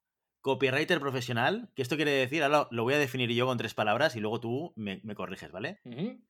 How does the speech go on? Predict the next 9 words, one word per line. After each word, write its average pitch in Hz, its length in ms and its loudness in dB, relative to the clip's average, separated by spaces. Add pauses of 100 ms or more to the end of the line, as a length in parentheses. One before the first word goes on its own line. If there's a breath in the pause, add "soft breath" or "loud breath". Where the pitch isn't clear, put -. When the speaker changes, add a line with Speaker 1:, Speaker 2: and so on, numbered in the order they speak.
(100)
Speaker 1:
Quiere 165 200 4
decir 180 320 4
básicamente 165 840 0
que 131 140 0
se 131 180 -2
gana 185 420 -2
la 123 140 0
vida 135 160 2
escribiendo, 117 800 -2